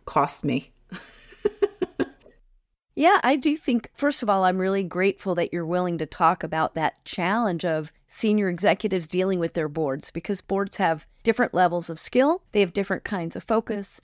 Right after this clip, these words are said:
Speaker 2: They're not always, like you say, getting the full picture. And often their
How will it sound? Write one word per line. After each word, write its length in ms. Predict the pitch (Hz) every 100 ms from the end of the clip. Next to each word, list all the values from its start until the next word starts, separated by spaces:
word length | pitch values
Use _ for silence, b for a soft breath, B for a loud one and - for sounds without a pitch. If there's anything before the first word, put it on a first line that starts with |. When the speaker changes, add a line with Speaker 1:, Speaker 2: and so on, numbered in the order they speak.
| _
Speaker 2:
They're 100 | 190
not 240 | 190 185 -
always, 680 | 180 190 208 214 202 208 180
like 180 | 160 208
you 80 |
say, 360 | 220 202 165 165
getting 300 | 175 165 170
the 100 | 156
full 160 | 185 170
picture. 340 | 220 - 240
And 240 | 226 247 -
often 600 | 220 302 - 202 180 226 _
their 800 | - 160 180 185 220 220 233 233